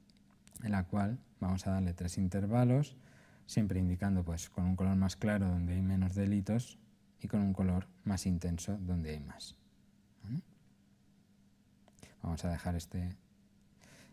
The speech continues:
este rango y ahí vemos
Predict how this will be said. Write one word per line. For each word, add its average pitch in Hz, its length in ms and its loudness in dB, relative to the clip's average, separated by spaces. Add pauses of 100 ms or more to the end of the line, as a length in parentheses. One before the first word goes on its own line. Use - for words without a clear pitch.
(140)
este 95 920 0
rango 156 540 8 (560)
y 143 100 10
ahí 143 140 12
vemos 143 640 8